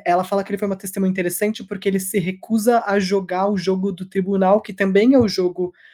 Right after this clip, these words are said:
né, da narrativa. E isso que é curioso da, da Borukova, ela, ela parece que ela tá se recusando a, a ir nesse mesmo jogo, de certa forma.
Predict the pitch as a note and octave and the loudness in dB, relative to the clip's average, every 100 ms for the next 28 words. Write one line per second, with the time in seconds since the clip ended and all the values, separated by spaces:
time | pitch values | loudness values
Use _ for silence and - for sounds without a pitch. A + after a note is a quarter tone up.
0 | _ E3+ D#3+ D#3+ E3 F3 F3 D#3+ E3 - | _ 2 2 4 2 0 0 -4 -6 -8
1 | E3+ D3+ C#3+ C#3 - - _ G3+ G#3 A#3+ | -4 -2 -2 -4 -8 -20 _ -8 0 2
2 | C4 C4+ B3 A3+ G#3 F3+ F3 E3 D#3+ D#3+ | 2 -2 -2 4 6 6 4 4 4 0
3 | D#3 D#3 E3+ D#3 D#3 D#3 _ _ - E3+ | 0 -2 0 2 2 0 _ _ 0 2
4 | F3 - _ _ _ _ G#3+ A#3 A3+ A3 | 2 -4 _ _ _ _ 2 2 2 -2
5 | G#3+ G#3+ G#3 A#3+ G3 G3 A#3 G3 G3+ A#3 | 0 0 2 4 4 4 0 2 4 4
6 | A#3 A#3 - F#3+ - F#3+ G#3 G#3+ - G#3 | 2 2 0 -4 -2 0 2 0 0 -2
7 | G3 G#3 G3 G3+ G3 D#3 C#3+ - _ - | -2 -2 2 2 2 -2 -6 -8 _ -10
8 | C#3+ D3+ C#3+ D3 D3 C#3 C3+ | 0 0 0 0 2 2 -2